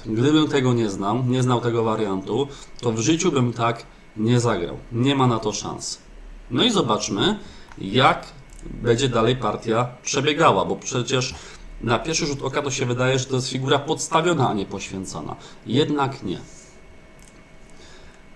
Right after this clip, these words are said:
Poszło w partii. Zbicie oczywiście pionkiem, zbicie pionkiem, goniec E siedem. Oczywiście czarne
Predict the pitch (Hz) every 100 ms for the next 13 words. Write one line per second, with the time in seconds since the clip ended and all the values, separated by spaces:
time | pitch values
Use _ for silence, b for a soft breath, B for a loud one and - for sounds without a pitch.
0 | - 170 165 131 - 98 - - - -
1 | - - - 120 127 101 95 95 - -
2 | 110 120 139 156 180 - - - 101 107
3 | 214 190 - 135 139 185 185 180 - -
4 | - - - - - - 117 135 127 -
5 | - - 82 85 156 165 160 180 - 107
6 | 85 - - - 139 131 92 73